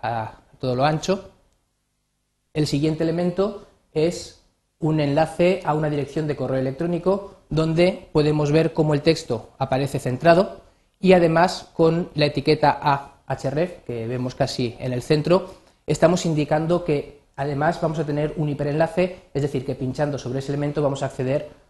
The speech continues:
a otro documento o, como es este el caso, se abriría el cliente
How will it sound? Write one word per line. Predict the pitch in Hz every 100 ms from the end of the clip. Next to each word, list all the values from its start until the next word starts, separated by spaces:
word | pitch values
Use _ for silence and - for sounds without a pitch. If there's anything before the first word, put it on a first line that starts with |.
| _
a | 139 147 156 -
otro | 143 135
documento | 131 143 165 160 185 160
o, | 165
como | 151 131
es | 139 -
este | 147 135 139 139 -
el | 131
caso, | 151 156 175 175 -
se | _ 123
abriría | 117 120 127 139 143 156 143
el | 131 123
cliente | 123 139 135 104